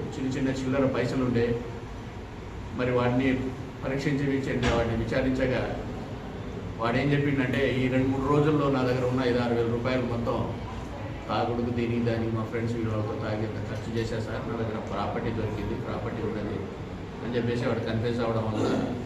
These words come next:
ఆ ప్రాపర్టీ మొత్తం మనం రికవర్ చేశాం. ఇంటాక్ట్‌గా, ఇంటాక్ట్‌గా అంటే ఎట్లా పోయిందో అట్లనే. కొంతమంది ఏంటంటే అది తీసుకెళ్ళి దొంగ మళ్ళీ ఎక్కడో దాన్ని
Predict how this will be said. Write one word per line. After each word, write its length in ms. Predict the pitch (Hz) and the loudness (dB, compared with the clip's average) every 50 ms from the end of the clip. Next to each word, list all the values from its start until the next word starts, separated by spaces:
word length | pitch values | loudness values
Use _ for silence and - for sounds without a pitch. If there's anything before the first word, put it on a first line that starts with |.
| - | -6
ఆ 120 | - - 120 | -6 -4 -4
ప్రాపర్టీ 320 | 113 107 107 113 113 117 | -2 -2 -2 0 0 -2
మొత్తం 320 | 110 110 110 110 - 131 120 | -2 -2 -2 -2 0 0 0
మనం 420 | 113 110 104 98 95 - - - - - - - - - - - - - - - - - - - - | 0 0 0 0 -2 -4 -4 -4 -6 -6 -6 -8 -8 -8 -8 -8 -8 -8 -8 -8 -8 -8 -8 -6 -4
రికవర్ 400 | 131 127 135 139 143 139 131 123 | -2 0 2 2 4 4 4 4
చేశాం. 460 | 127 120 123 120 110 110 - - - - - - - - - - - - - - - - - | 2 2 2 0 0 0 -2 -4 -6 -6 -8 -8 -8 -8 -10 -10 -10 -10 -10 -10 -10 -6 -2
ఇంటాక్ట్‌గా, 640 | 131 151 170 165 160 156 156 156 156 - - - - - - - - 135 | 2 2 4 6 6 6 6 4 2 2 0 -2 -4 -6 -6 -6 -4 0
ఇంటాక్ట్‌గా 500 | 143 147 147 147 147 - 151 135 143 139 | 2 4 6 6 6 4 2 2 2 2
అంటే 400 | 135 135 151 165 165 170 - - - - | 2 4 4 4 4 2 0 -2 -4 -4
ఎట్లా 260 | 139 143 147 - 180 165 | -2 0 2 4 4 6
పోయిందో 320 | 165 165 160 160 165 165 | 6 6 6 6 6 4
అట్లనే. 600 | 151 - - 147 135 117 117 120 - - - - | 4 4 4 2 2 0 0 -2 -2 -4 -4 -4
కొంతమంది 360 | - 127 143 143 139 147 151 | -2 -2 0 0 2 2 2
ఏంటంటే 340 | 151 147 147 147 147 160 156 | 4 4 2 2 2 4 4
అది 200 | 151 143 131 127 | 4 4 2 2
తీసుకెళ్ళి 420 | 143 147 147 151 156 143 139 139 | 2 0 0 0 0 0 0 2
దొంగ 180 | 143 143 139 143 | 2 2 2 2
మళ్ళీ 280 | 135 131 131 131 131 127 | 2 2 2 2 2 2
ఎక్కడో 500 | 127 131 131 131 127 120 117 110 - - - - - - 120 | 2 2 2 2 4 4 2 0 0 -2 -4 -6 -6 -4 -2
దాన్ని 400 | 117 117 113 113 104 - - | -2 0 0 0 0 0 -2